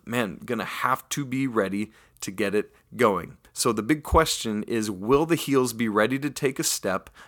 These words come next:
back in the right direction after Wednesday night's, Wednesday night's setback? Now we're gonna find out tomorrow what that's gonna look like.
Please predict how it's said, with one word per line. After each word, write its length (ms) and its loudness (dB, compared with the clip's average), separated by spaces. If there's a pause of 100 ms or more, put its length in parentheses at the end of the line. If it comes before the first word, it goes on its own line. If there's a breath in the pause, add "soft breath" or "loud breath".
(140 loud breath)
back 360 0
in 80 0
the 80 4
right 200 8
direction 480 -4
after 360 -4
Wednesday 320 2
night's, 500 -2
Wednesday 480 0
night's 480 -6
setback? 720 -4 (380 soft breath)
Now 180 0
we're 100 0
gonna 160 0
find 300 -2
out 200 0
tomorrow 520 2 (260 soft breath)
what 260 2
that's 260 2
gonna 240 -2
look 260 -6
like. 320 -12